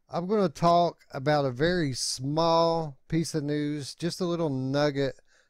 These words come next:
of news about a very large game, a very popular game. And I'm talking about, of course,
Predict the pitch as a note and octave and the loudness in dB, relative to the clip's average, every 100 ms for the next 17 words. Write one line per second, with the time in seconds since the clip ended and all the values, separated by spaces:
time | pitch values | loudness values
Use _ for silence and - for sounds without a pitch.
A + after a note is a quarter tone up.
0 | _ C3+ B2+ C3+ C3+ B2 B2+ A#2 - - | _ -6 -2 -2 0 -2 -4 -8 -14 -20
1 | _ _ _ _ _ - B2 D3 C#3+ B2 | _ _ _ _ _ -14 -2 2 2 2
2 | D#3+ D#3 A#2+ B2 C#3 D3 D3 B2+ A#2+ G#2 | 2 2 2 0 2 4 4 2 -2 -8
3 | - - - A2+ C3 A2+ G#2 G2+ D3 D#3+ | -16 -20 -14 -4 -4 -4 -8 -6 -2 -2
4 | - D3+ E3 - C3+ A2+ G#2 A2 A2+ A2 | -2 0 0 0 -6 -6 -6 -6 -8 -12
5 | _ _ _ B2+ C3 D#3+ F#3+ D3+ D3 C#3 | _ _ _ -6 -2 0 0 0 2 2
6 | C#3 B2+ A2+ A2+ A2+ G#2+ G#2 G#2 A2 - | 0 -4 -4 -4 -4 -8 -8 -8 -8 -12
7 | - | -16